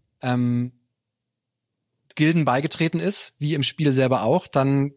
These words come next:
bekam man eben die Möglichkeit, ähm,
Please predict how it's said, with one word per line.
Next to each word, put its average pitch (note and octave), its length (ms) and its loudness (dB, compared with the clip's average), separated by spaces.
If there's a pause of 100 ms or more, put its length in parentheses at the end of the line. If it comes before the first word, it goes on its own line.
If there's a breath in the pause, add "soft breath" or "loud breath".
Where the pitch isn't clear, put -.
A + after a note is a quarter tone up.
bekam C#3 340 -2
man C#3+ 160 0
eben C3+ 300 2
die C3 100 0
Möglichkeit, B2+ 760 0 (640 soft breath)
ähm, A#2+ 640 -2